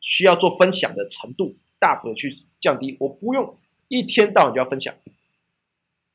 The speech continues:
如果我确保说，我如果把分享的比例下降，也就是说，我每个C P U core 都可以读-，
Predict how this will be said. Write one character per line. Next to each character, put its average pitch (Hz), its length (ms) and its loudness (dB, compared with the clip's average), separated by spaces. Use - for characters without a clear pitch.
如 247 120 0
果 240 140 6
我 151 60 4
确 240 140 0
保 135 140 2
说， 160 260 0
我 180 140 4
如 208 60 6
果 220 80 10
把 110 300 2
分 180 120 0
享 - 140 -2
的 110 80 -8
比 110 160 -14
例 143 220 -12
下 - 180 -4
降， - 200 -6
也 143 100 -4
就 202 100 6
是 214 60 8
说， 220 220 2
我 180 120 2
每 165 240 0
个 - 100 -2
C - 220 -8
P 175 60 -4
U 185 80 2
core 175 380 0
都 202 140 2
可 196 80 6
以 - 20 -2
读-， 143 460 -4